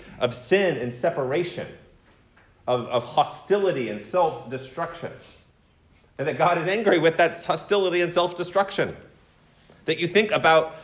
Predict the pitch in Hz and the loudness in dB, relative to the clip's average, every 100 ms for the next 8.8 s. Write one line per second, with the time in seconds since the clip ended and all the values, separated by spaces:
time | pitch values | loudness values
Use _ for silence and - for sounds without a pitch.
0 | - 135 180 143 - 196 196 170 - - | -2 2 4 2 4 4 4 -4 -8 -4
1 | 165 139 185 165 - 151 139 120 185 180 | -2 6 8 8 6 -2 -2 0 0 0
2 | - 202 202 143 - 190 190 170 - 185 | 0 2 4 2 2 0 0 -6 -2 -2
3 | 180 170 - 196 208 180 92 - 139 165 | 0 -2 -2 2 4 4 2 -4 0 4
4 | 190 190 190 - 156 196 - 175 175 220 | 6 6 4 0 0 0 -2 0 2 2
5 | 156 85 71 - - - - - - - | 0 -4 -8 -18 -20 -20 -20 -20 -20 -20
6 | - 147 202 - 139 175 208 170 156 165 | -4 2 4 2 2 4 6 4 4 0
7 | 147 - 202 214 214 147 143 165 175 156 | 0 0 2 2 0 -4 -2 0 0 0
8 | 151 147 - - 147 190 180 | -2 -6 -10 -8 -2 0 0